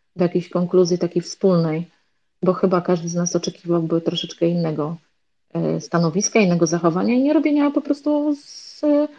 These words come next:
ludzi, którzy o tym wiedzą, nie robienia z nich, mówiąc kolokwialnie, wariatów, nie wiem, ten f-, f-, wariograf miał, e, udowodnić, że, e, mówi prawdę, że brał, czy, czy, czy to, że brał wcześniej?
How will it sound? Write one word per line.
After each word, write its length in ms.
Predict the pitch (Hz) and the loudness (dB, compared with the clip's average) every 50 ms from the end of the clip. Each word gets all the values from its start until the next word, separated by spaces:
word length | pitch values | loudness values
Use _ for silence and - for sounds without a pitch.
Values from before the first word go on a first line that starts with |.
| - - _ _ _ _ _ - | -20 -20 _ _ _ _ _ 2
ludzi, 320 | 240 247 254 226 262 240 | 4 6 6 6 4 0
którzy 220 | - - 233 220 | 2 2 2 2
o 40 | 226 | 4
tym 120 | 226 226 208 | 2 2 2
wiedzą, 220 | 185 180 190 220 | 4 2 2 2
nie 120 | 233 240 | 0 2
robienia 300 | 240 247 208 185 175 196 | 2 2 0 0 0 0
z 80 | 202 196 | 0 -2
nich, 180 | 196 220 - - | -2 -2 -2 -4
mówiąc 240 | 190 190 220 214 | -2 -2 -4 -4
kolokwialnie, 460 | - - 220 220 - - 160 165 185 202 | -2 -2 -2 -2 -2 -4 -4 -4 -2 0
wariatów, 640 | 247 302 381 427 403 185 - 180 175 170 - _ _ _ _ _ _ | 2 2 4 4 2 2 0 -2 -4 -4 -8 _ _ _ _ _ _
nie 100 | - 320 | 2 4
wiem, 140 | 277 214 185 | 4 4 4
ten 140 | - 185 175 | 4 0 -2
f-, 140 | 170 - - - | -2 -4 -6 -8
f-, 300 | 165 165 - - - - - | -8 -8 -8 -10 -14 -12 -8
wariograf 600 | 175 165 185 180 180 170 160 170 175 170 - - | -4 -2 0 2 2 2 2 2 0 0 0 -2
miał, 220 | 175 170 175 175 - - _ _ _ _ _ _ _ _ _ | -2 -2 -2 -4 -6 -12 _ _ _ _ _ _ _ _ _
e, 480 | 185 185 180 180 175 175 180 170 151 170 - - - - - - - _ _ _ _ _ _ _ _ _ _ _ _ _ _ _ _ _ _ _ - | 0 2 2 4 4 2 2 2 0 -2 -6 -10 -18 -20 -20 -20 -20 _ _ _ _ _ _ _ _ _ _ _ _ _ _ _ _ _ _ _ -2
udowodnić, 760 | 190 180 202 180 196 196 202 233 269 277 254 - - - 214 - | 0 2 2 4 4 4 4 2 0 0 0 -2 -6 -6 -4 -4
że, 400 | 190 175 185 180 175 175 175 180 - _ _ _ _ _ _ _ _ _ _ _ _ | -4 -4 -4 -2 -2 -2 -4 -6 -8 _ _ _ _ _ _ _ _ _ _ _ _
e, 520 | 185 185 180 180 180 175 - - 175 175 180 - _ _ _ _ _ | -4 -4 -4 -4 -4 -4 -4 -6 -6 -8 -10 -14 _ _ _ _ _
mówi 340 | 196 180 - 202 208 196 202 | -2 0 2 2 2 2 2
prawdę, 300 | - - 196 180 175 190 | 2 2 0 2 0 0
że 120 | 165 180 170 | 2 2 0
brał, 320 | 160 214 277 359 392 381 - | 2 2 0 0 -2 -6 -8
czy, 340 | - - 220 208 202 208 202 | -6 -6 -4 -4 -4 -6 -8
czy, 260 | - - 208 202 196 202 - _ _ _ _ _ | -8 -6 -6 -6 -6 -8 -10 _ _ _ _ _
czy 100 | 196 190 | 0 2
to, 100 | 214 196 | 4 2
że 100 | 185 185 | 2 2
brał 160 | 190 180 165 | 2 2 0
wcześniej? 560 | 165 - - 277 285 - - 330 330 320 320 | 0 0 0 0 0 -2 -6 -8 -8 -8 -12